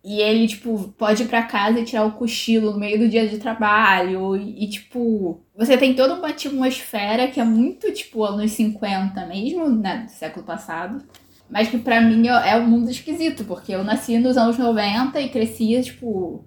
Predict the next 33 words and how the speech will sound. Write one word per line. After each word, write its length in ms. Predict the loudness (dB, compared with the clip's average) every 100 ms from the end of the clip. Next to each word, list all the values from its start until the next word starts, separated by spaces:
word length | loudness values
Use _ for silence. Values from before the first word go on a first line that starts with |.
| -20
com 80 | -8
a 40 | -2
tecnologia 800 | 0 2 4 4 4 4 4
virando 440 | 4 4 2 2 -2
o 40 |
que 220 | -2 -2
ela 220 | 2 2 0
é 140 | 0
hoje 200 | 0 2
em 60 | 0
dia 680 | 0 0 0 2 4 4
e, 640 | 0 -2 -4 -2 -2 0 -2
né, 320 | 0 2 0
tipo, 360 | -2 -12 -6
esse 180 | -4 -2
esvaziamento 680 | -2 0 0 0 0 -2 -2
do 260 | -4 -4 -6
espaço 440 | -6 -4 -2 -4
público, 840 | -2 0 2 2 0 -2 0 2
enfim. 600 | 2 -2 -4 -2 -2 -2 -14 _ _ -2
Que 80 | 4
eu 60 |
acho 200 | 6 4
que 60 | 0
pra 140 | -2
mim 160 | -2 -2
é 60 |
o, 120 | -4 -2
é 140 | -4
o, 120 | -4 -8
é 100 | -8
o 120 | -6
mais 600 | -4 -2 -4 -6 -10